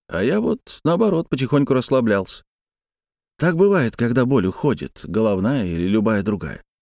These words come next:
Просто становится хорошо и радостно жить от того, что не болит, не тянет. Некоторое время мы довольно бестолково бродили туда-сюда.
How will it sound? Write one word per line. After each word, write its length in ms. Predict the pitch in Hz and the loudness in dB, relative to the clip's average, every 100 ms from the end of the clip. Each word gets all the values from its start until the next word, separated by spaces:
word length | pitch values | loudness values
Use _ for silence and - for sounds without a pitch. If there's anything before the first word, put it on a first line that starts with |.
| _ | _
Просто 360 | 117 151 - 143 | 0 0 0 -2
становится 580 | - 131 135 127 - 117 | 0 2 2 0 -2 -2
хорошо 500 | - 113 107 - 147 | 0 0 -2 -2 0
и 60 | |
радостно 500 | 110 110 113 - 98 | 2 0 -2 -4 -4
жить 320 | 85 107 - | -2 -4 -4
от 140 | - - - | -8 -8 -6
того, 300 | 80 113 - | -2 -2 -4
что 280 | - 139 | -2 2
не 180 | 123 135 | 4 4
болит, 440 | 120 120 143 170 - | 4 2 0 -2 0
не 200 | 107 113 | 2 2
тянет. 540 | - 98 65 - - - _ _ _ _ _ _ _ _ - | -2 -8 -8 -14 -16 -20 _ _ _ _ _ _ _ _ -2
Некоторое 480 | 156 175 165 170 | 0 0 0 0
время 280 | 165 185 147 | 2 2 2
мы 160 | 131 147 | 2 2
довольно 400 | 123 131 139 131 | 2 2 4 4
бестолково 640 | 120 123 - 120 143 131 | 2 0 0 0 2 2
бродили 400 | 107 101 101 110 | 2 2 2 0
туда-сюда. 680 | 101 90 87 - 85 131 156 | 0 -2 -2 -2 -2 -2 -4